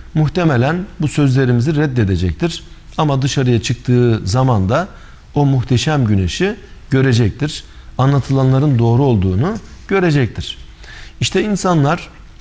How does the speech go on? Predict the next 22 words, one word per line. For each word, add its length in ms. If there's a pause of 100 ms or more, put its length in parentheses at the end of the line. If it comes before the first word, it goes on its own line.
(580)
e, 260
gece 380
ve 80
gündüz 500
bunları 320
ardı 240
arda 220
yaşıyorlar. 800 (460)
Her 180
gece 300
adeta 440
ölüyor 600 (400)
ve 60
her 160
sabah 440 (240)
yeniden 500 (220)
diriltiliyorlar. 880 (560)
Ve 120
uyku 560 (460)
ölümün 380
küçük 300
kardeşi. 520